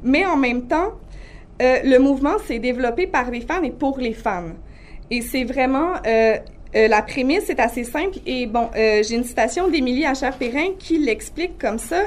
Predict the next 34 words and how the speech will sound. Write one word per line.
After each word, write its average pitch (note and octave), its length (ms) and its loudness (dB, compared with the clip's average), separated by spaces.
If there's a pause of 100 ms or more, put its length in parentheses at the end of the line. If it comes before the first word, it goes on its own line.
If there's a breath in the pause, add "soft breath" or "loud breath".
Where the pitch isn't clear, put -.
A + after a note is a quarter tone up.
Et A3 100 -4
là, A#3+ 140 0
excusez - 400 -4
mon C4+ 180 0
anglais. A3 320 -4 (1200 loud breath)
After C4+ 320 4
the D#4+ 140 6
end C#4+ 220 2
of C#4+ 100 0
Sherlock B3 500 4
season A3+ 520 -2
two, A#3+ 400 -4
our B3+ 160 4
hero E4 340 2
was D#4+ 180 0
in B3+ 140 2
disgrace A3+ 600 -2 (180)
and A#3 120 0
appeared C#4 840 -2 (160)
dead A#3 320 4
to C4+ 80 -2
the G#3 120 0
world. E3 500 -2
And A#3 180 2
one C4+ 200 4
fan D#4+ 280 0
imagined, F#3 580 -2 (120)
"What C4 160 2
if G4 240 0
you D4+ 80 2
lived B3 320 2
in G#3+ 140 0
their A#3 160 2
universe? F#3+ 600 -2